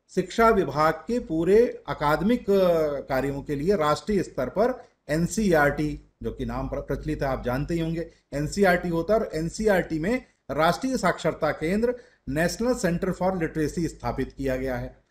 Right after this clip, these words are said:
इसी प्रकार स्टेट में एससीईआरटी जहाँ पर हम लोग बैठे हैं और हमारे डायरेक्टर सर और प्रकोष्ठ के दो प्रभारी यहाँ पर, अ, प्रीति सिंह मैडम और, अ, केके सोनी जी यहाँ पर बैठे हुए हैं और एडिशनल डायरेक्टर भी अभी आएंगे समापन पर।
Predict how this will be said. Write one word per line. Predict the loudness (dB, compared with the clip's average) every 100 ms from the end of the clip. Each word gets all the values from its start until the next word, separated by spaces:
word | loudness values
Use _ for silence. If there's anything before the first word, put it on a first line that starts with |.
| _ _ _ _ -2
इसी | 0 2
प्रकार | 2 4 2 0 -8
स्टेट | -8 4 4 4
में | 0 -2 -4 _ _ _
एससीईआरटी | -2 0 4 4 4 0
जहाँ | 0 0
पर | 0
हम | 0
लोग | -2
बैठे | -2 -2 0
हैं | 0
और | 0
हमारे | 2 2
डायरेक्टर | 2 0 -2 -4 0
सर | 2
और | 0
प्रकोष्ठ | 0 -4 -2 -4 -2
के | -4
दो | -4 -4
प्रभारी | -2 0 0 -4 -8 _ _ -8
यहाँ | -4 0
पर, | 0 0
अ, | -2 -4
प्रीति | -6 -8 -8
सिंह | -8 -6 -4
मैडम | -2 -2 0
और, | 2 2 0
अ, | -4 -6
केके | -12 _ -8 -4 -6
सोनी | -4 -6
जी | -4
यहाँ | -4 -4
पर | -4
बैठे | -4 -2 -2
हुए | -2
हैं | -4 -6 -10 _ _ _
और | -6 -2
एडिशनल | -2 -4 -6 -2
डायरेक्टर | -2 -2 -4 -2
भी | 0
अभी | 0
आएंगे | -2 -2 -4
समापन | -6 -4 -4 -6
पर। | -2